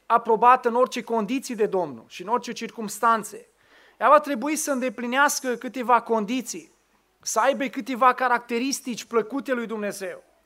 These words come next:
Vedeți, Domnul Iisus aprobă lucrarea lui Ioan. Ceea ce putem găsi aici, în acest pasaj biblic și, sigur, în alte pasaje referitoare la Ioan, putem găsi faptul că Ioan a fost un om sincer.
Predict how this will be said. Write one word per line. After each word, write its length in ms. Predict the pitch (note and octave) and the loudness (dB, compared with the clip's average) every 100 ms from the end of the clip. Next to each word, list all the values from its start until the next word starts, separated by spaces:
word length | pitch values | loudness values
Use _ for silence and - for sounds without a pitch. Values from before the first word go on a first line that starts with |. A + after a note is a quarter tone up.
| _ _ - - | _ _ -20 -12
Vedeți, 400 | - G#3+ D4+ A3 | -2 2 2 0
Domnul 320 | F3 D4 E4 D4+ | 6 8 8 2
Iisus 460 | C4+ D4 D4+ - | 0 0 0 0
aprobă 520 | - B3 B3 C#4+ D4 C4 | 4 4 6 8 10 8
lucrarea 440 | C4 C4 C4+ B3+ | 4 2 4 4
lui 140 | A#3 | 2
Ioan. 360 | A3+ A3 E3 B2+ _ _ _ _ _ | 6 6 6 0 _ _ _ _ _
Ceea 160 | - D#4+ | 2 2
ce 180 | E4 E4+ | 2 -2
putem 400 | D4 - F4 E4 | -2 0 0 0
găsi 340 | D#4 - D#4 | 0 0 4
aici, 320 | C4 C#4+ G#3+ | 4 4 -2
în 100 | B3 | 0
acest 380 | A#3 G#3+ C4 - | 0 0 -6 0
pasaj 420 | A#3+ A3 B3 A3 | 0 2 2 2
biblic 480 | F3 B3+ F#3+ G#3 G3+ _ _ | -2 -6 -2 -4 -4 _ _
și, 400 | - - A3+ G#3+ - _ _ | -12 -4 -2 -4 -12 _ _
sigur, 400 | - - C4 B3+ | -10 -6 -2 0
în 80 | A#3 | 6
alte 300 | B3+ D#4 D4+ | 6 6 2
pasaje 720 | - B3+ - C4 G#3 F3+ G#3 - _ - | 0 2 4 4 4 -2 -6 -10 _ -6
referitoare 680 | G#3+ A3+ G#3+ G#3 B3 A#3+ | -4 -2 -4 0 4 4
la 140 | A3+ G#3+ | 4 2
Ioan, 420 | G3+ G#3+ A3+ A3+ - _ _ _ - | 6 6 6 0 -16 _ _ _ -12
putem 340 | A3+ D#4 D#4+ | -4 0 0
găsi 340 | C#4 - D4+ | 0 -2 -2
faptul 500 | C4+ C#4 C#4 C#4 C#4 | 0 4 4 4 -4
că 100 | A3+ | -2
Ioan 540 | A#3+ A3+ C4 C4 G3 C3 _ _ _ _ | -2 8 10 10 6 -6 _ _ _ _
a 80 | F#3 | -10
fost 340 | - B3+ - | -2 -4 -2
un 120 | A#3+ | -4
om 140 | B3 A#3 | -2 -2
sincer. 640 | - A#3 A3+ G#3 D3 - | -6 -6 -6 -8 -12 -16